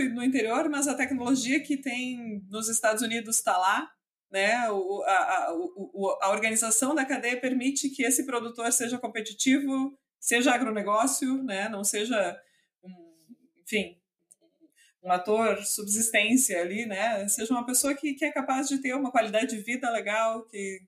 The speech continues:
entrega pra família uma qualidade de vida legal. Isso é muito bacana. E é isso, né, Luiz? É trabalhar com aquilo que a gente acredita. Eu falo com bastante orgulho da,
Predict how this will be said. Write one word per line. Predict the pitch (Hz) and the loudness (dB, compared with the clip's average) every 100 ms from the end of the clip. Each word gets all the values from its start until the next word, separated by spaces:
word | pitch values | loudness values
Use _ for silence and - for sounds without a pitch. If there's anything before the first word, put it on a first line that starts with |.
| _ | _
entrega | 196 202 202 226 262 | -10 0 4 4 2
pra | 240 | -4
família | 226 202 214 226 | -8 -6 -4 -6
uma | 196 | -10
qualidade | 202 180 190 190 | -12 -10 -10 -10
de | |
vida | 185 190 190 | -16 -12 -10
legal. | 170 175 - _ - | -6 -8 -8 _ -4
Isso | - | -2
é | |
muito | 294 339 | -2 0
bacana. | 233 - 165 - _ _ _ - | -4 -4 -12 -14 _ _ _ -4
E | 277 311 | 4 4
é | 415 | 6
isso, | 349 - 294 | 4 4 2
né, | 277 277 | 0 0
Luiz? | 269 254 254 | 0 0 -2
É | 240 | -4
trabalhar | 269 262 302 | -2 0 0
com | 302 | 0
aquilo | 302 285 | -2 -2
que | |
a | 277 | -2
gente | 262 254 269 | 0 -2 -4
acredita. | 269 254 202 190 214 | -4 -4 -6 -10 -10
Eu | 220 226 233 | -10 -10 -8
falo | 240 233 240 | -4 -4 -6
com | 233 | -10
bastante | 254 240 254 285 | -6 -2 0 0
orgulho | 269 214 196 | 0 0 -2
da, | 185 | -4